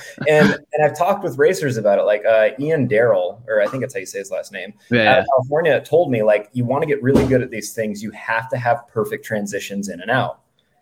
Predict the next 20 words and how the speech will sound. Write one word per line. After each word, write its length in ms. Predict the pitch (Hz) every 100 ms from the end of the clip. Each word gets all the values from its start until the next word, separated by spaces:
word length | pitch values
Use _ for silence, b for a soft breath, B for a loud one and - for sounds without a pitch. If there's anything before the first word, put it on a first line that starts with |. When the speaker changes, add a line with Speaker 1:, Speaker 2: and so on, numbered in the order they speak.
| _ -
Speaker 1:
And 140 | 120
I 80 | 117
did 220 | 123 107
not 280 | 104 107 113
have 220 | 120 113
perfect 260 | 113 107 -
transitions 480 | 107 104 107 104 101
out, 300 | 104 117 107
but 100 | 101
it's 120 | 101
like, 200 | 110 98
you 120 | 110 104
have 280 | 104 113 -
to 40 |
make 160 | 123 117
a 40 |
sacrifice 960 | 113 98 101 110 98 90 92 - - - _ _ _ _ -
somewhere 380 | 113 131 107
in 100 | 90 82
these. 440 | 85 107 123 -